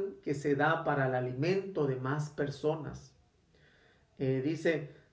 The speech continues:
"Pan en la mesa para todo hambriento de fe, esperanza y amor, de honda alegría. Venid los que queráis de ese alimento". Eh,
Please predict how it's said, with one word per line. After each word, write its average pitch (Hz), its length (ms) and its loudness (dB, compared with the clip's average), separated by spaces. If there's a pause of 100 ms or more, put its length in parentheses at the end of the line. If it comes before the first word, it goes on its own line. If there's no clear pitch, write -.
(180)
"Pan 202 340 8
en 175 140 4
la 151 100 6
mesa 190 500 4
para 147 240 6
todo 170 220 4
hambriento 185 640 4
de 143 140 2
fe, 175 400 2
esperanza 156 680 2
y 151 60 6
amor, 160 540 2 (300)
de 139 200 4
honda 170 320 6
alegría. 170 720 4 (500)
Venid 180 640 4
los 147 300 6
que 143 240 0
queráis 156 640 6
de 143 280 6
ese 147 200 -2
alimento". 123 720 -4 (720)
Eh, 131 480 0